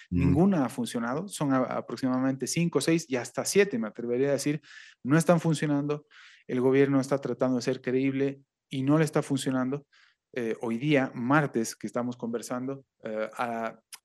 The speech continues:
Speaker 2: no, perdón, lunes, lanzó un blef y martes el público no le ha creído al Banco Central. ¿A qué me refiero exactamente? La gente que estaba haciendo fila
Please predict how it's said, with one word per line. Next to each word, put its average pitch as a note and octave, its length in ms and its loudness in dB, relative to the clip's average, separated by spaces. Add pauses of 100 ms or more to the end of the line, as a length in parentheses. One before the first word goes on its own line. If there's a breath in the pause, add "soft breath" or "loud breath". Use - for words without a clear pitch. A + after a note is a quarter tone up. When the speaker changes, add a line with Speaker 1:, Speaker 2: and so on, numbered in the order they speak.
Speaker 2:
no, C3+ 220 -2
perdón, C3+ 300 2
lunes, E3 560 4 (380 soft breath)
lanzó C3 360 2
un D#3+ 140 4
blef F#3 320 4 (100)
y C#3 140 -2
martes D#3 640 0
el B2+ 140 -4
público C3+ 440 2
no C3+ 400 4
le B2+ 160 2
ha C3 140 -2
creído D3+ 360 6
al A#2 80 2
Banco A2+ 260 -8
Central. - 360 -12 (480)
¿A C#3 140 -6
qué E3+ 120 2
me D#3 100 4
refiero C3 280 0
exactamente? B2 640 -2 (320 loud breath)
La C3 120 2
gente F#3 240 4
que D#3 80 -2
estaba D#3+ 320 2
haciendo E3+ 380 0
fila G3+ 480 0